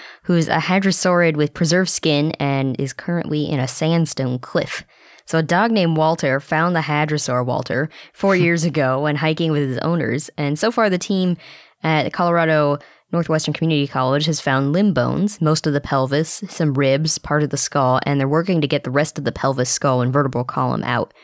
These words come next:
Speaker 1: Walter, the dinosaur, not the dog, is probably about forty to fifty feet long, and about five hundred people have gotten to touch Walter's skin. These are volunteers who've helped out over the years. So that's pretty cool.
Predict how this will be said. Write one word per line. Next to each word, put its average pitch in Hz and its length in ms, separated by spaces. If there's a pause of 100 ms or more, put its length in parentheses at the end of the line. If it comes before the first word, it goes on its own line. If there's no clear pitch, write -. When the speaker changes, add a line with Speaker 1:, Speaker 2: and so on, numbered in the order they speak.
(400)
Speaker 1:
Walter, 165 600 (240)
the 147 80
dinosaur, 139 440
not 139 120
the - 80
dog, 127 300 (500)
is 151 180
probably 175 360
about 156 260
forty 170 300
to 143 80
fifty 170 300
feet - 240
long, 143 440 (180)
and 147 520
about 165 240
five 240 320
hundred 240 240
people 226 220
have 170 100
gotten 196 200
to 202 80
touch 196 220
Walter's 170 380
skin. 143 520
These 156 160
are 147 60
volunteers 156 600
who've 147 180
helped 147 220
out 147 140
over 123 140
the 120 100
years. 117 280
So - 80
that's 185 120
pretty 240 180
cool. - 320